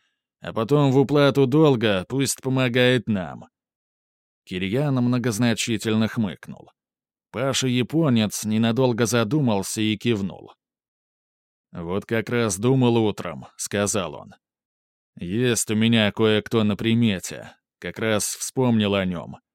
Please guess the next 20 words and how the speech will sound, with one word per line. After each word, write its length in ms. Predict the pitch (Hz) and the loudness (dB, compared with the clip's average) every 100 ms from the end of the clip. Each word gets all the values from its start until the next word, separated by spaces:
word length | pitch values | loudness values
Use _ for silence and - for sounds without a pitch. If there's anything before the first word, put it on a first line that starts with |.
| _ _ _ _ _ _ _ | _ _ _ _ _ _ _
Лох 360 | - 98 131 123 | -6 -2 -2 0
один 400 | 127 120 127 120 | 0 2 2 2
ещё 280 | 117 - 127 | 2 2 2
летом 400 | 131 123 120 113 | 2 2 2 0
к 60 | |
Филимону 520 | - 123 123 135 127 107 | -2 0 2 2 2 0
подходил, 720 | 117 - 117 110 98 80 62 - - | -2 0 0 0 -2 -8 -12 -20 -12
бабки 420 | 98 120 131 - | -2 0 0 0
занять 440 | 117 127 120 113 - | -2 2 2 0 0
хотел. 540 | 113 107 - 85 57 _ _ _ _ _ - | -2 -2 -6 -10 -12 _ _ _ _ _ -20
А 100 | - | -14
потом 360 | 98 98 123 127 | -10 -2 0 2
у 60 | |
Волкова 460 | 123 135 123 113 113 | 2 2 2 0 0
в 80 | - | 0
команде 540 | 123 123 113 101 104 | 0 2 2 2 0
оказался. 840 | 95 107 98 98 80 71 - - - _ _ _ _ _ - | 0 -2 -2 -4 -8 -8 -10 -14 -20 _ _ _ _ _ -14
Можно 460 | 87 92 95 113 | -8 -6 0 0
раскрутить 720 | 110 - 120 117 120 123 120 | 0 -2 0 0 0 -2 0
это». 360 | 113 90 - | -2 -2 -8